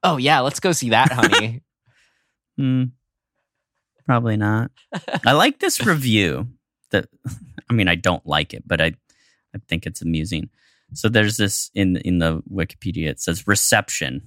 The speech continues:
Speaker 2: There's one line. Russell Edwards of Variety wrote that the film, quote, "shocks, provokes, but ultimately bores with its tasteless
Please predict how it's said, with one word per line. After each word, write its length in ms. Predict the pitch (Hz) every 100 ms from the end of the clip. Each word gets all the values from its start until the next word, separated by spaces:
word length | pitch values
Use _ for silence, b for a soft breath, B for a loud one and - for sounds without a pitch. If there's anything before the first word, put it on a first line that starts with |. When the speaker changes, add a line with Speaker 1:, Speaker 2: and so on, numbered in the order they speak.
| -
Speaker 2:
There's 260 | 101 87 - 110 -
one 560 | 95 95 101 92 90 90
line. 360 | 76 65 50 - b b b b -
Russell 360 | 131 - 147
Edwards 520 | - 110 107 95 90 95
of 140 | 90
Variety 580 | 98 87 87 92 90 76
wrote 300 | 78 85 -
that 140 | 80
the 60 | -
film, 460 | - 110 101 87 95 _
quote, 380 | - 147 87 - _ _ _ -
"shocks, 500 | - 117 120 - -
provokes, 480 | 143 123 107 107
but 160 | - 110
ultimately 600 | - 107 - 113 - 98
bores 640 | 92 107 104 110 117 98 -
with 180 | 92 -
its 240 | 82 -
tasteless 800 | - - 117 - - 117 113 -